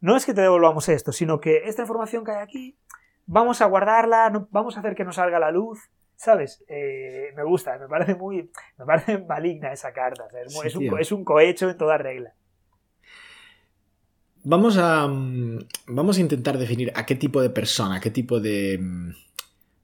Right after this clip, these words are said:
Speaker 2: de jugador o jugadora le, le gustaría N B N. Yo creo que N B N es para esas personas que les guste, obviamente les guste Netrunner, ¿no? Esa dinámica de, de avanzar tus planes malignos,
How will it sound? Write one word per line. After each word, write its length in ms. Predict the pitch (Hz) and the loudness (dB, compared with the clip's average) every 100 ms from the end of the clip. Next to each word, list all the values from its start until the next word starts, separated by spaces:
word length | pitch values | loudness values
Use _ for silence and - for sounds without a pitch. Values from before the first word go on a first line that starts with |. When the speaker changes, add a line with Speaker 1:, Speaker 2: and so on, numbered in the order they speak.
| - | -10
Speaker 2:
de 80 | 101 | -6
jugador 520 | 113 104 107 107 101 | -2 -2 0 0 0
o 60 | |
jugadora 580 | 95 104 95 98 101 95 | -2 -4 -2 -2 -2 -2
le, 240 | 90 90 92 | -4 -4 -4
le 120 | 104 | -4
gustaría 640 | 98 101 - 95 107 98 | -4 -4 -4 0 2 2
N 120 | 104 95 | 0 0
B 120 | 85 | -2
N. 140 | 90 | -2
Yo 120 | 113 | 0
creo 200 | 147 202 | 4 2
que 320 | 202 175 160 - | 4 2 2 0
N 200 | 165 180 | 0 4
B 140 | 175 | 4
N 300 | 180 185 180 - _ | 4 0 -2 -14 _
es 140 | 151 - | -4 0
para 180 | 170 | 2
esas 180 | 170 185 | 2 0
personas 600 | - 151 185 185 190 - _ - - _ - _ _ - | -2 0 2 0 -2 -6 _ -8 -8 _ -20 _ _ -2
que 100 | 139 | 2
les 180 | 131 131 | 2 4
guste, 380 | 170 165 131 | 4 4 2
obviamente 460 | 104 113 123 131 117 | 2 4 2 2 0
les 120 | 110 | -2
guste 260 | 127 123 135 | -2 0 0
Netrunner, 500 | 110 107 151 113 113 | 0 0 0 0 -2
¿no? 80 | 135 | -2
Esa 180 | 139 | -2
dinámica 520 | 135 139 147 139 127 123 | -2 0 0 0 0 2
de, 440 | 127 120 120 123 - _ - _ _ - - - - | 2 2 0 -6 -12 _ -20 _ _ -18 -16 -16 -8
de 260 | 110 117 | -2 0
avanzar 640 | 113 107 104 101 139 139 123 | 2 0 -2 -2 0 2 2
tus 160 | 123 | -2
planes 280 | 127 143 135 | 0 0 0
malignos, 560 | 123 143 151 151 151 | 2 4 4 2 -4